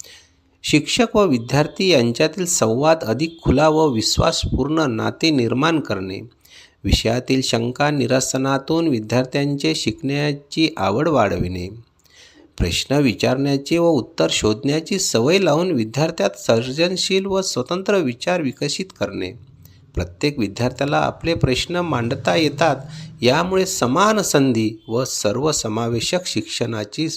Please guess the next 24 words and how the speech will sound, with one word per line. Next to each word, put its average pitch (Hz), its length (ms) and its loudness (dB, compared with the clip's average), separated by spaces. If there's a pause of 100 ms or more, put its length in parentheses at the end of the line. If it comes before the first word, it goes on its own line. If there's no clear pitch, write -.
(100)
अंमलबजावणी. 101 560 -4
हा 151 240 0
नवोपक्रम 151 920 2
राबवित 110 640 0
असताना 113 560 -2
काही 104 540 -6 (420)
वेळापत्रक 104 920 -4
आणि 98 220 -8
कार्यवाहीचे 95 680 -4
टप्पे - 360 -6
देणे 120 320 -4 (260)
आवश्यक 127 500 -4
आहे. 170 420 -8 (720)
हा 143 120 2
नवोपक्रम 165 800 2 (160)
सत्र - 400 0
दोन 95 260 -6
हजार 98 320 -6
पंचवीस 98 640 -6
सव्वीस 135 420 -2
यामध्ये 143 440 0
राबवण्यात 139 640 0
येत 135 200 -4
असून 170 340 -4